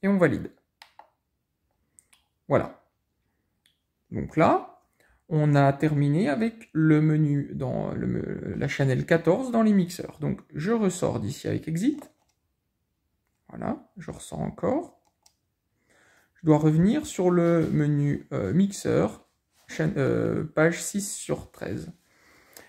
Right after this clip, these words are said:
Maintenant, je vais aller régler les courbes. J'ai une courbe à régler. Alors, je vais pouvoir revenir en zoom sur l'écran, parce qu'on n'a plus besoin des interrupteurs. Donc, voilà. Donc, on va faire page.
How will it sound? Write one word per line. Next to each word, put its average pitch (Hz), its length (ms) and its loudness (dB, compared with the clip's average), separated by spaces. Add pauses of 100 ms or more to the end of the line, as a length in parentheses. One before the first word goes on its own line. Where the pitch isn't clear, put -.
(200)
Maintenant, 202 680 2 (360)
je 151 140 0
vais 151 100 6
aller 147 340 2
régler 151 760 -2
les 160 220 -2
courbes. - 520 -4
J'ai 139 160 -4
une 123 200 -2
courbe 214 300 2
à 151 40 6
régler. 139 340 0
Alors, - 260 2
je 135 100 -10
vais 135 100 -4
pouvoir 139 220 -2
revenir 165 380 0
en 156 100 2
zoom 151 260 2
sur - 220 -10
l'écran, - 400 -4
parce - 160 -4
qu'on - 160 -10
n'a - 80 -6
plus - 180 -10
besoin 143 240 -2
des 95 180 -2
interrupteurs. - 720 -8 (1400)
Donc, - 240 -12 (120)
voilà. - 280 -8 (1600)
Donc, 143 280 0
on 226 80 2
va 226 120 4
faire 123 220 -4
page. - 520 -8